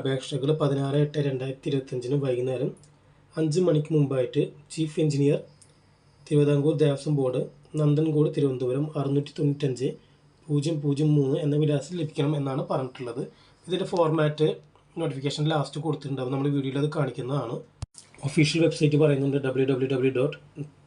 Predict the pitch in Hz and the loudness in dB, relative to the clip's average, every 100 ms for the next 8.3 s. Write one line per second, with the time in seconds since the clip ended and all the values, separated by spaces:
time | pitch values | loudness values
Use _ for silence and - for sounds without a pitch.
0 | - 160 147 135 135 156 143 143 139 - | -12 -2 0 0 0 0 2 2 0 -2
1 | 139 135 139 135 131 127 120 135 117 117 | -2 0 0 0 0 -2 -2 -2 -2 -4
2 | 123 127 131 139 127 143 139 139 - 139 | -4 -2 2 0 2 0 2 0 0 -2
3 | - - _ _ _ - _ - 143 135 | -2 -12 _ _ _ -20 _ -8 -2 0
4 | 139 - 147 135 131 143 135 143 - 147 | -2 0 0 0 -2 -2 -2 -2 -2 -2
5 | 123 123 - 147 135 131 - 143 151 135 | -2 -4 -8 -6 -2 -2 -2 0 2 2
6 | 131 147 139 151 135 131 127 135 - - | 0 0 0 0 0 0 -2 -4 -8 -8
7 | - _ 139 117 135 147 127 139 139 139 | -20 _ -4 -2 0 0 2 2 2 0
8 | 139 139 | 2 2